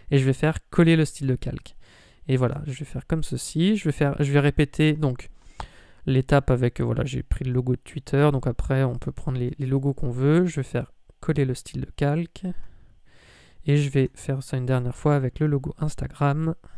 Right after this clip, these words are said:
Hop là. Coller le style de calque. Alors maintenant, je vais les repositionner, hein, assez correctement les uns avec les autres.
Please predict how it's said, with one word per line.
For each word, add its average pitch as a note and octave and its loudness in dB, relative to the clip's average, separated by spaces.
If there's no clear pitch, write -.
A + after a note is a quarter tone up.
Hop - -6
là. B2+ 0
Coller C#3 4
le C#3 0
style C#3 -6
de C3 -4
calque. - -12
Alors B2+ 4
maintenant, C#3+ 4
je D3+ 4
vais C#3 4
les B2+ 4
repositionner, C#3 0
hein, C3 0
assez - -6
correctement C3+ 0
les C3 -2
uns C3 2
avec A#2+ -2
les C3+ 0
autres. F3+ 2